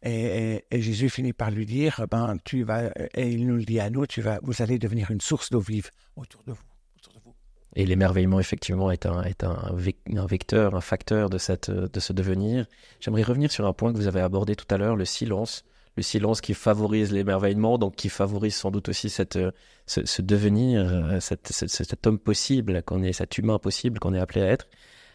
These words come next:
Speaker 2: Euh, comment comment être en état de silence ? Là, ici, on est à Lausanne, dans l'espace Maurice Zindel,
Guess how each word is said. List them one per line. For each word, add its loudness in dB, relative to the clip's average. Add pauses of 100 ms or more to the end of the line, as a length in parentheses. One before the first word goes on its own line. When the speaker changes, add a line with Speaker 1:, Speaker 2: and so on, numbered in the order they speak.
(120)
Speaker 2:
Euh, 2 (180)
comment 2 (600)
comment 4
être 2
en 0
état 0
de -2
silence ? -2
Là, 2
ici, -2
on 2
est 2
à 2
Lausanne, 2
dans 2
l'espace -2
Maurice 0
Zindel, 2